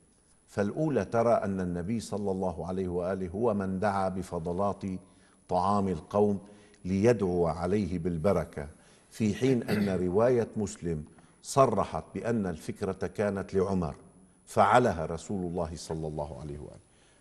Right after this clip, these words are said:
فأي الروايتين هي الصحيحة؟ ثم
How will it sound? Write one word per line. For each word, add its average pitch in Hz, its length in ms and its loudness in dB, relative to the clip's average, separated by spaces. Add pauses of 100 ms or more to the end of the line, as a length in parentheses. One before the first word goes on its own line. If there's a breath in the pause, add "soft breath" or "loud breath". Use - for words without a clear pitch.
فأي - 360 2
الروايتين 101 1000 2
هي 92 280 -2
الصحيحة؟ - 720 -10 (920 soft breath)
ثم 156 300 4